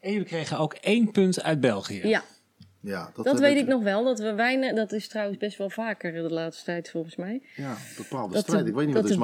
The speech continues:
Speaker 3: maar goed.
Speaker 2: Belgen minder punten geven.
Speaker 1: Ja, jammer dan, hè? Want
Speaker 2: Ja.
Speaker 1: je verwacht juist dan uit België
Speaker 2: Ja.
Speaker 1: de twaalf points
Speaker 3: Maar
Speaker 1: eigenlijk.
Speaker 2: Ja.
Speaker 3: wat grappig was, want die Belgen waren daar, hè, ter plekke,
Speaker 2: Heel
Speaker 3: eh,
Speaker 2: enthousiast.
Speaker 3: heel erg enthousiast naar ons en vriendelijk ook.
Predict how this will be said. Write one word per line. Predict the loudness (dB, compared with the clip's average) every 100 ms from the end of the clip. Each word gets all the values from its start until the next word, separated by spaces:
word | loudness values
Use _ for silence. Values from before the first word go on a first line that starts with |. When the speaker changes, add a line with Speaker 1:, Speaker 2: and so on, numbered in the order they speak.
| 4
Speaker 3:
maar | 4
goed. | 2
Speaker 2:
Belgen | 2 2 2 2 2
minder | 4 4 2
punten | 2 0 -2 -6
geven. | -6 -6 -8 -10 -10 -10 -4
Speaker 1:
Ja, | -2
jammer | 2 4 4 2
dan, | 2 0
hè? | -2 0
Want | 2 2 2
Speaker 2:
Ja. | 2 2
Speaker 1:
je | 2
verwacht | 0 -2 0
juist | 0 0 0
dan | -2 -2
uit | -4 -2
België | -2 -2 -4 -4 -4 -4 -8 -20 _ _ 0
Speaker 2:
Ja. | 2 2
Speaker 1:
de | -4
twaalf | 2 2 2 -2 0
points | 2 2 0 -6
Speaker 3:
Maar | -6
Speaker 1:
eigenlijk. | 0 2 4
Speaker 2:
Ja. | 2
Speaker 3:
wat | 2
grappig | 2 2
was, | 0
want | 0 -2
die | 4
Belgen | 8 8 6
waren | 2 4 2 2 -6 -12 0
daar, | 2 4 2
hè, | 0
ter | -4
plekke, | -2 -2 0 -2
Speaker 2:
Heel | 0
Speaker 3:
eh, | 0
Speaker 2:
enthousiast. | -2 -4 2
Speaker 3:
heel | 6 6
erg | 4 0
enthousiast | -4 -2 0 -2 -2
naar | -4
ons | -4
en | -2
vriendelijk | 4 6 6 2
ook. | 0 -2 -4 -10